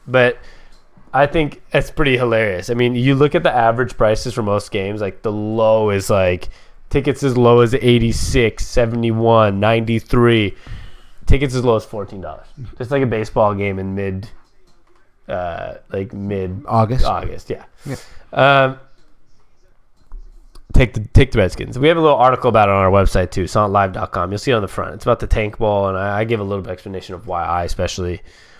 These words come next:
Speaker 1: wanted to <laughs> take the Redskins.
Speaker 2: Fair enough.
Speaker 1: Um, another great game of the week, Eagles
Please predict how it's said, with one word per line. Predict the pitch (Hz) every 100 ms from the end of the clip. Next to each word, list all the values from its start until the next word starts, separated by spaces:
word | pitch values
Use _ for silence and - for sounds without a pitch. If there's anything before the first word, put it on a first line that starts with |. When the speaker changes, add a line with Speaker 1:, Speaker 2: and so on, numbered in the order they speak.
| -
Speaker 1:
wanted | 101 98 -
to | -
<laughs> |
take | 160 -
the |
Redskins. | 131 120 - 110 101 - - -
Speaker 2:
Fair | - 107
enough. | 101 135 131 127
Speaker 1:
Um, | - -
another | 147 160
great | 143 135 117
game | 131
of | 127
the | 123
week, | 123 110 -
Eagles | 123 120 120 113